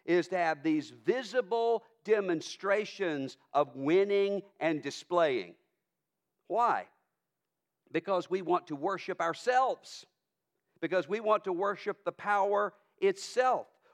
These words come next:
We don't want to come to that point of absolute dependence. But the Apostle Paul says, "I was brought to nothing." Have you ever been brought to nothing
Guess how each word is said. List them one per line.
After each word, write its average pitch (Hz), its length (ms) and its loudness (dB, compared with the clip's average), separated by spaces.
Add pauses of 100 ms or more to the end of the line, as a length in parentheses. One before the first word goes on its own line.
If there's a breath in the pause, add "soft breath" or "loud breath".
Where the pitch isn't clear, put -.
(140 soft breath)
We 196 240 -2
don't 208 260 0
want 202 220 0
to - 60 -14
come 240 300 -2
to 202 80 0
that 175 280 -2
point 214 300 -2
of 160 200 0 (460 soft breath)
absolute 202 920 0 (120)
dependence. 180 720 -4 (380 soft breath)
But 156 100 -12
the 196 100 -8
Apostle 233 420 -6
Paul 247 360 -2
says, 120 560 0 (380 soft breath)
"I 233 280 4
was 180 360 2
brought 220 600 0
to 156 160 0
nothing." 151 760 -2 (880)
Have 147 100 -18
you 190 60 -6
ever 220 140 -8
been 214 160 -10
brought 151 340 -16
to 139 80 -14
nothing 143 580 -10